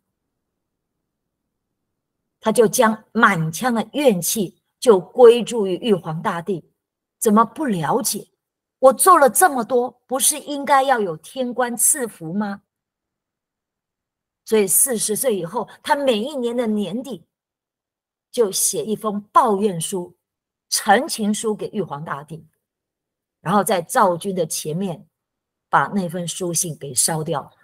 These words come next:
托赵兴、赵军做一个传达讯息的使者。后来赵军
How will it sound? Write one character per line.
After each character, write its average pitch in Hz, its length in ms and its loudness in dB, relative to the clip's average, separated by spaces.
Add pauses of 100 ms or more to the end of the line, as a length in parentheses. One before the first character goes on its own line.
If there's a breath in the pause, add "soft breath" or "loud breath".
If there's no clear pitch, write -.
(220 soft breath)
托 208 300 6
赵 202 340 0
兴、 180 380 -4 (340)
赵 202 280 4
军 190 260 -4
做 196 320 0
一 175 80 -6
个 160 260 -6 (200 soft breath)
传 180 440 -2
达 160 240 -2
讯 160 300 -6
息 143 180 -8
的 135 140 -12
使 139 260 -4
者。 - 240 -16 (3000)
后 185 140 0
来 160 360 0 (240)
赵 185 280 2
军 175 360 -4